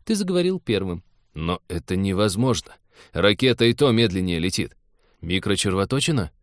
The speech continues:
предположил Дэн. "Ещё большая фантастика". Сто лет назад прыжковый двигатель тоже считался фантастикой. В пульто-гостиную вбежал Станислав, на полпути к пульту врезавшись в колонну,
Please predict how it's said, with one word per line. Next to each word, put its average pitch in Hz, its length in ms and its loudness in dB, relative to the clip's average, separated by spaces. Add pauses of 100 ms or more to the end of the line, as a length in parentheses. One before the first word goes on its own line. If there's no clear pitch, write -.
предположил 87 560 -2
Дэн. - 160 -10 (340)
"Ещё 123 380 0
большая 123 380 2
фантастика". 98 640 -4 (540)
Сто - 260 -2
лет 117 240 2
назад 127 400 0
прыжковый 127 500 -2
двигатель 113 480 -2
тоже 110 280 -2
считался 123 520 -4
фантастикой. - 720 -6 (460)
В - 120 -20
пульто-гостиную 139 880 0
вбежал 110 360 0
Станислав, 110 600 -2
на 90 120 -2
полпути 101 460 -2
к - 100 -16
пульту 117 320 -2
врезавшись 98 580 -2
в - 100 -16
колонну, 104 520 0